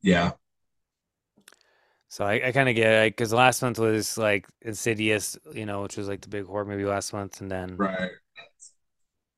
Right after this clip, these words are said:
Speaker 2: and, and then also you had that, uh, the other problem, too, is you had that, that Talk to Me movie, like,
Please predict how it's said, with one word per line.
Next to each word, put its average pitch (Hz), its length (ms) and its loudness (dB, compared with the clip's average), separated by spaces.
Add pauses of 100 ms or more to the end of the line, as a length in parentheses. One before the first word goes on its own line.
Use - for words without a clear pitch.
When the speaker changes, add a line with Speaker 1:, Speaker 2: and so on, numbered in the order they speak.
(460)
Speaker 2:
and, 101 440 -8
and 117 140 -2
then 110 140 2
also 107 300 2
you 101 220 2
had 98 200 2
that, 98 260 4
uh, 95 300 2
the 135 100 6
other 165 140 12
problem, 139 300 6
too, 120 220 4
is 110 160 2
you 113 80 6
had 104 140 4
that, 101 240 4
that 98 180 -6
Talk 104 280 4
to 120 80 -4
Me 113 100 0
movie, 117 440 4
like, 110 360 4